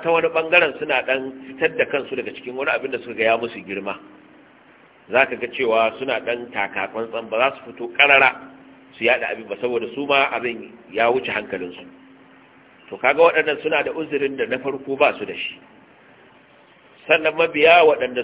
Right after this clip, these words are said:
su jan su kawai ake yi, idan su rufe, wanda sautari kuma su za ka samu suna tuba, suna barin bid'a ɗin yayin da suka gane gaskiya, aka bayyana musu, suka ga haskenta, wato suna saki su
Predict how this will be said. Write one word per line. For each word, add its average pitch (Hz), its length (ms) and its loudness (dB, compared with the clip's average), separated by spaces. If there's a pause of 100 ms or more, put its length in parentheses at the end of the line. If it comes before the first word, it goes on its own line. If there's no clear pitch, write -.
su 165 320 -8 (220)
jan 170 220 6
su - 80 -10
kawai 151 300 8
ake 113 180 -2
yi, 104 220 -8
idan 131 340 -2
su 123 60 -6
rufe, 117 340 -4 (800)
wanda 110 320 -4
sautari 147 600 4
kuma 139 200 -2
su 139 140 -10
za 151 140 0
ka 147 180 -10
samu 127 260 -4
suna 117 240 -4
tuba, 113 520 -4 (360)
suna 127 220 0
barin 110 260 -2
bid'a 98 360 -4
ɗin 95 120 -12
yayin 98 260 -4
da 107 120 -4
suka - 160 -10
gane 110 320 2
gaskiya, 104 480 -6
aka 110 200 -10
bayyana 110 440 0
musu, 110 160 -10
suka 117 160 -8
ga 104 120 -8
haskenta, 120 500 -6 (720)
wato 98 560 -6 (1300)
suna 127 280 4 (180)
saki 127 340 -4
su 85 120 -18